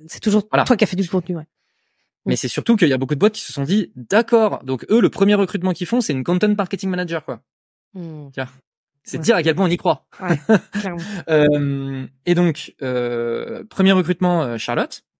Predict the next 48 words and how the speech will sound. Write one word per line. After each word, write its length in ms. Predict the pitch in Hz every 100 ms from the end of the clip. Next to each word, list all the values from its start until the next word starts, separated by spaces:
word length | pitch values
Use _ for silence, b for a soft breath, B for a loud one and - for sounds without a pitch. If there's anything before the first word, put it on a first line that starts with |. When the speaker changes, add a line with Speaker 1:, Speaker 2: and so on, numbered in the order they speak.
| _ _
Speaker 2:
qui 120 | - 135
a 40 |
coïncidé 440 | 151 147 - 156
avec, 280 | 156 131 -
euh, 120 | 127
notre, 440 | 117 117 - 117 113
notre 180 | 113 -
C 160 | -
E 20 | 123
O, 240 | 165 - b b b b -
euh, 720 | 131 127 123 120 120 117 117
le 80 | 117
recrutement 340 | 123 139 123
de 60 | 127
notre 120 | 110
C 100 | 127
E 40 |
O. 160 | 127 247 B B -
Et 80 | 151
ensuite, 680 | 135 - 214 240 - - -
euh, 600 | 139 131 127 123 120 120
donc 260 | 120 135 151
on 180 | 143
a, 400 | 147 143 135 127 -
voilà, 340 | 107 120 165
euh, 240 | 120 110 107
elle, 140 | 127
elle 120 | 127 113
produit 340 | - 135 139
donc 180 | 139 127
du 140 | 123
contenu, 320 | 143 143 151
notamment 340 | 147 127 123 131
visuel, 480 | 120 117 120 123 117
et 60 |
cetera. 460 | - 120 120 220 - _ B B B
Et 80 |
après, 280 | 113 - 190
on 180 | 196 139
a, 80 | 170
bah, 160 | 143
tout 160 | - 160
ce 80 | -
qui 80 | 185
est 60 |
production 420 | - 175 151 -
de 60 | 151
podcasts 540 | 139 - 160 - -